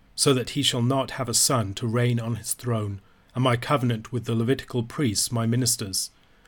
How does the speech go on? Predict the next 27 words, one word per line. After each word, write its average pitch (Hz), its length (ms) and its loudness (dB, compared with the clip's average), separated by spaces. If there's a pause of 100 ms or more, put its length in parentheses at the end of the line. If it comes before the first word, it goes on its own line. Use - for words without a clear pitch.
(160)
As 131 160 6
the - 180 0
host 185 300 4
of 175 80 0
heaven 113 360 -2
cannot 147 460 -2
be 143 100 0
numbered, 113 460 0 (300)
and 117 120 0
the 113 60 2
sands 143 480 4
of 123 80 -4
the 135 100 0
sea 117 440 4
cannot 135 400 -4
be 131 80 -2
measured, 113 440 0 (240)
so 131 240 2
I 127 160 4
will 165 200 2
multiply 123 600 -2
the 110 140 -8
offspring 127 580 0
of 107 120 -4
David 123 340 0
my 117 140 0
servant, 113 540 0